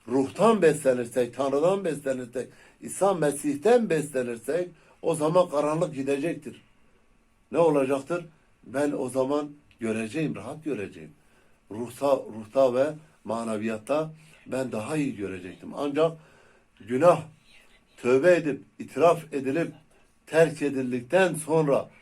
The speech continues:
ruhsal, ruhsal olarak ben tanrısal ışığı alabilirim.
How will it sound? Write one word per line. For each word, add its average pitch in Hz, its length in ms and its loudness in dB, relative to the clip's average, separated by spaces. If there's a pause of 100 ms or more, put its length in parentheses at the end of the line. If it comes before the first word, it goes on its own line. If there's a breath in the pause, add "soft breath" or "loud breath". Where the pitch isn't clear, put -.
(500 soft breath)
ruhsal, 123 580 -4 (120)
ruhsal 113 400 -4
olarak 117 360 0 (500 soft breath)
ben 120 200 2 (260)
tanrısal 110 460 -6
ışığı - 260 -10
alabilirim. 98 720 -4